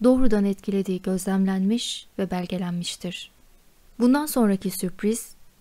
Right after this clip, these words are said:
D N A kaptan çıkarıldıktan sonra geldi. Bilim insanlarının tüpün içinde dağınık durumda bulunan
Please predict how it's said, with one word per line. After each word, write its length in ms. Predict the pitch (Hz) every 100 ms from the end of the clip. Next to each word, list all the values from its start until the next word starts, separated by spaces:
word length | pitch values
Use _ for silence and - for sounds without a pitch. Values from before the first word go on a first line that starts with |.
| -
D 180 | 214 220
N 140 | 226
A 140 | 247
kaptan 440 | 254 208 - 220 233
çıkarıldıktan 760 | - 220 202 196 196 - 196
sonra 360 | 190 196 185 180
geldi. 500 | 180 180 180 - 180 _ _ _ _ _ _ _ _ 214
Bilim 220 | 247 285
insanlarının 760 | 226 - 196 185 180 180 196 214 _ -
tüpün 280 | 208 277 262
içinde 460 | 247 226 214 214 202
dağınık 400 | 202 214 247 254
durumda 420 | 220 220 214 208
bulunan 420 | 190 185 185 185